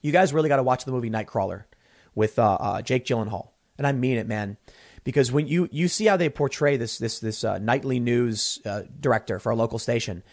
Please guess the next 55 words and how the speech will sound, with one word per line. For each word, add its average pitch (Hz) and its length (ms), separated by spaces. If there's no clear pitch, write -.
and 123 160
she's, 135 280
like, 123 160
all 139 180
excited 131 580
for 135 120
the 117 100
blood 123 300
and 117 80
the 110 60
gore. 117 300
I'm 123 200
telling 156 260
you, 110 80
man. 104 300
And 135 140
there's 139 160
a 139 60
guy 135 140
who's 131 120
like, 127 120
"Can - 120
we 127 100
show 123 360
this?" 185 200
And 127 100
she's 117 180
like, 117 160
"Shut - 340
up." - 160
So - 160
the 170 100
game 214 320
walked 156 360
things 139 280
back. 107 380
All 123 80
right. 110 200
To 151 80
be 180 100
fair, 135 320
this 135 100
was 151 120
back 156 220
in 175 60
twenty 156 240
fourteen. 131 480
He 147 120
says, 131 380
"I 120 60
guess 143 240
y'all 147 160
can't 127 300
breathe 131 260
either." 127 300